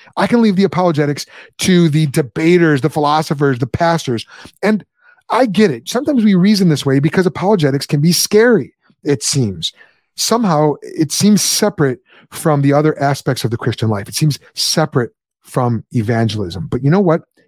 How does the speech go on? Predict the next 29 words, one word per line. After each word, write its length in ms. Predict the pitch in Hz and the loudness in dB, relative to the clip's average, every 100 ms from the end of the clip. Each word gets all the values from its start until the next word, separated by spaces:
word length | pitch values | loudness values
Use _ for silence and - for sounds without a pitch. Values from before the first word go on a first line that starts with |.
| - | -6
It's 140 | 180 | -4
very 260 | 143 170 220 | 0 2 4
unfortunate 680 | 202 165 151 139 113 98 85 - - | 4 2 0 0 -2 -4 -8 -20 -4
that 140 | 143 | -4
so 200 | - 196 | 0 0
many 160 | 208 208 | 2 2
people 240 | 180 160 | 0 0
think 340 | 139 - 196 196 | -4 -2 -2 -2
of 100 | 147 | -4
apologetics 600 | 143 143 143 120 117 117 - | -2 0 0 0 -2 -4 -4
and 140 | 131 | -2
evangelism 600 | 123 117 117 113 110 110 110 - - | 0 0 -2 -2 -2 -4 -6 -10 -10
as 160 | - 131 | -4 -4
separate 440 | - 101 - 101 | -4 -6 -6 -8
disciplines. 540 | - 139 - 98 98 - - - | -4 -4 -4 -10 -14 -16 -20 -8
They 140 | - 147 | -2 0
really 640 | 120 117 160 180 180 165 _ _ _ - | -2 0 2 4 2 0 _ _ _ -4
aren't. 300 | 143 110 - | -2 -2 -4
And 120 | 139 | -2
if 120 | 127 | 0
you 60 | 143 | 0
believe 340 | 131 139 196 | 0 2 2
that 100 | 202 | 0
you're 140 | 202 208 | -2 -2
called 420 | - 165 156 - - | 2 2 2 -4 -12
to 100 | - | -4
share 280 | 147 - 180 | -2 2 2
the 60 | 175 | 2
gospel, 480 | 120 101 - 92 | -2 -4 -8 -14